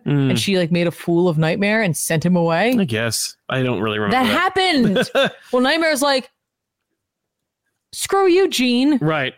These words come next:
Speaker 2: You don't do that to me."
Speaker 1: Okay,
Speaker 2: I
Speaker 1: cool.
Speaker 2: sat, I've been sitting there sitting, like, for a while trying to figure out how best to, to get you because there's all kinds of ways I could get you.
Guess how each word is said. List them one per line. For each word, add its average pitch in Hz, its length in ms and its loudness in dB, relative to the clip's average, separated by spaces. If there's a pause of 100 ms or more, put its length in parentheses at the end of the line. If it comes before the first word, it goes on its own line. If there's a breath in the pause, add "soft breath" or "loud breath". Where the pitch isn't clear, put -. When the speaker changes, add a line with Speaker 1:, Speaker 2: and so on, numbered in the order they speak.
(240)
Speaker 2:
You 330 120 -2
don't 330 220 -2
do 370 160 4
that 330 180 0
to 269 80 0
me." 294 540 -2
Speaker 1:
Okay, 208 200 -2
Speaker 2:
I 269 220 0
Speaker 1:
cool. 185 120 2
Speaker 2:
sat, 277 280 0
I've 330 200 0
been 277 120 0
sitting 285 320 -6
there 247 180 -2
sitting, - 300 -14 (160)
like, 220 180 -2
for 233 140 -2
a 208 80 0
while 254 280 0
trying 208 160 -2
to 196 40 -10
figure 220 160 0
out 202 100 0
how 214 180 -2 (140)
best 240 340 -4
to, 214 320 -2 (140 soft breath)
to 220 100 -4
get 247 280 -6
you 185 160 -2
because 156 160 -4
there's 208 140 0
all 240 100 0
kinds 220 280 -2
of 185 60 -2
ways 170 180 -2
I 147 60 -2
could 151 180 -6
get 170 200 -6
you. 117 100 -16